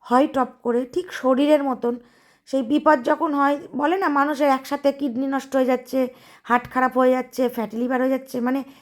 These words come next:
একসাথে সব কিছু হচ্ছে। তা আমাদেরও যেন একের পর একটা সমস্যা না সমস্যা লেগেই আছে। যদিও ভুলটা হয়তো আমাদেরই, একটু না জানার ফলে হয়তো আমরা এই প্রবলেমটা স-, সাফার করছি।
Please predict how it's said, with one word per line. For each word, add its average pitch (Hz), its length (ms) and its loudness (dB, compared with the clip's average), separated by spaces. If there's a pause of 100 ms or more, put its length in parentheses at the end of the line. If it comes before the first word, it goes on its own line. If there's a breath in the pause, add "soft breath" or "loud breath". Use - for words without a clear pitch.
(160 loud breath)
একসাথে 320 420 2
সব 269 260 -2
কিছু 233 200 -4
হচ্ছে। 220 260 -4
তা 247 180 -2
আমাদেরও 269 380 2
যেন 320 160 -2 (540 soft breath)
একের 247 320 -2
পর 294 140 2
একটা 285 280 -2
সমস্যা 269 460 -4
না 269 100 -4
সমস্যা 247 420 -6
লেগেই 214 480 0
আছে। 202 280 -4 (520 soft breath)
যদিও 339 340 8
ভুলটা 349 440 4
হয়তো 330 340 2
আমাদেরই, 262 500 0 (600 soft breath)
একটু 359 600 2 (360)
না 277 240 4
জানার 294 360 2
ফলে 277 340 0
হয়তো 262 520 0
আমরা 240 300 0
এই 240 100 2
প্রবলেমটা 233 580 -4
স-, - 260 -14 (140)
সাফার 220 420 -4
করছি। 220 560 -6